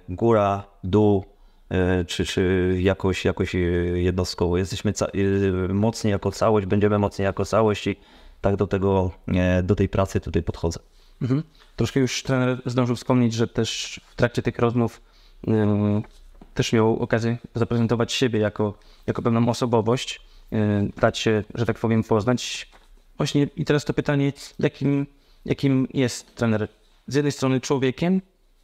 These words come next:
Speaker 2: prywatnie i czy to ma odbicie, e, w tym, jakim jest, e, e, pan trenerem i w drugą stronę też.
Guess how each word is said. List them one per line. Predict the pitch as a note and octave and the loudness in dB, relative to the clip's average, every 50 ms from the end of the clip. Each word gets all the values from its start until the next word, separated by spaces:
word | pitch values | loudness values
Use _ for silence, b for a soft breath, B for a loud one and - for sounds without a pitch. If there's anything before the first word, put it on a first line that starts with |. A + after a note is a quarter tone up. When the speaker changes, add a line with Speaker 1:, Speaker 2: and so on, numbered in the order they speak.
| _ _ _ | _ _ _
Speaker 2:
prywatnie | - B2+ B2+ A#2+ B2 A#2+ - - D3 D3+ D#3 | -4 -2 0 2 2 0 0 -2 -2 -2 -2
i | D3+ C#3 | -2 -4
czy | A#2+ A#2 | -4 -2
to | - C3+ C3+ C3+ - - _ - - | 0 0 0 0 -2 -6 _ -4 -2
ma | C3 C3 B2+ B2+ - | 0 0 0 0 -4
odbicie, | A#2+ A#2 A#2+ B2 B2+ A#2+ - - A#2+ A#2 A#2+ | -6 -6 0 -2 -2 0 0 0 0 0 0
e, | A#2+ - b b b b b b b - - - - A2+ G#2+ G#2+ G#2+ A2 G#2+ G#2+ G#2+ G#2+ G#2+ | -4 -8 b b b b b b b -20 -10 -4 -2 0 2 2 2 2 2 2 0 -2 -4
w | - - | -8 -4
tym, | - B2+ B2+ A#2+ A#2+ A#2+ | 0 2 2 4 4 4
jakim | A#2+ B2+ B2 - - A#2 A#2+ | 4 4 2 2 2 2 2
jest, | A#2 - - - - - - A2 A2 A2 G#2+ G#2+ - b b b b b b b b - - | 2 0 -4 -10 -10 -6 -4 -2 -2 -2 -2 -4 -8 b b b b b b b b -8 -2
e, | G#2+ | -2
e, | G#2 G#2+ G#2 G2+ - - | 0 0 -2 -4 -4 -2
pan | - B2 A#2+ | 0 2 2
trenerem | A#2+ - B2+ A#2+ A#2+ B2 B2+ C#3 D#3 E3+ F3 E3 - _ _ _ _ _ _ _ _ _ _ - | 2 0 0 0 2 2 2 0 0 0 -2 -4 -8 _ _ _ _ _ _ _ _ _ _ -6
i | - B2+ C3+ C3 | -2 -2 -2 0
w | A#2 | 0
drugą | B2+ C3+ B2+ C#3 C3+ C#3 | 0 2 2 2 0 0
stronę | - - - C3+ A#2+ A2 G#2 G2 F#2+ | -2 -2 0 2 2 2 2 0 -2
też. | - - B1 - - - - - | -4 -6 -6 -6 -8 -10 -12 -16